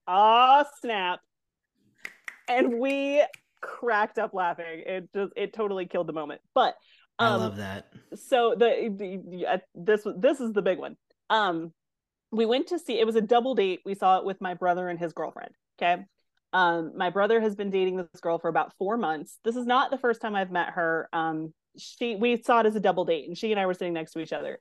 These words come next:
Speaker 1: and I knew I liked her. Okay.
Speaker 2: <laughs>
Speaker 1: But I fe-, I fell a little more in love in this moment. The Nicole Kidman trailer comes up. Okay.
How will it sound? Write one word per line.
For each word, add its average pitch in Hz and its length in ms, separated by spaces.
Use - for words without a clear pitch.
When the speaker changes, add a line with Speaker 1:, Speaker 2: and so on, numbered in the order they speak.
Speaker 1:
and 180 360
I 220 140
knew 320 240
I 370 100
liked 202 400
her. - 280
Okay. 196 420
Speaker 2:
<laughs> - 440
Speaker 1:
But 202 320
I 202 160
fe-, - 300
I 202 140
fell 254 300
a 226 40
little 233 260
more 247 260
in 220 120
love 170 420
in 185 160
this 190 180
moment. 175 440
The 175 180
Nicole 214 380
Kidman 220 460
trailer 202 360
comes 190 340
up. 156 240
Okay. 185 340